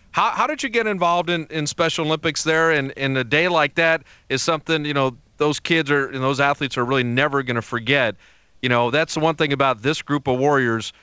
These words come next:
It's been almost twenty years in the league for me. I've never seen a group that likes each other as much. It's real. Spend time off the court, on the court, travel, have fun. You've been in the league, you've seen it all, and you've told the youngsters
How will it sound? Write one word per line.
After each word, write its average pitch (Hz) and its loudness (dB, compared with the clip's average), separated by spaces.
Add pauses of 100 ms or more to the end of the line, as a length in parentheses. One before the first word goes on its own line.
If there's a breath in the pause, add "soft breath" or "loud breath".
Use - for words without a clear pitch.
(200 soft breath)
It's 110 -6
been 131 0
almost 135 -2
twenty 156 0
years 139 -2
in 127 -4
the 123 -2
league 135 0
for 127 -4
me. 123 0 (220)
I've 175 0
never 226 0
seen 180 -2
a 143 0
group 147 -2
that 123 2
likes 135 -2
each 170 -8
other 165 2
as 143 -2
much. 160 0 (360 soft breath)
It's 113 -4
real. 170 0 (180)
Spend 127 -2
time 131 2
off 143 2
the 170 -4
court, 170 0
on 147 2
the 160 -4
court, 165 0 (240 soft breath)
travel, 160 0
have 139 2
fun. 156 0 (300 soft breath)
You've 156 0
been 170 2
in 160 -2
the 156 0
league, 165 0
you've 131 -4
seen 165 0
it 151 0
all, 151 4
and 139 -2
you've 135 -6
told 160 2
the 143 0
youngsters 135 0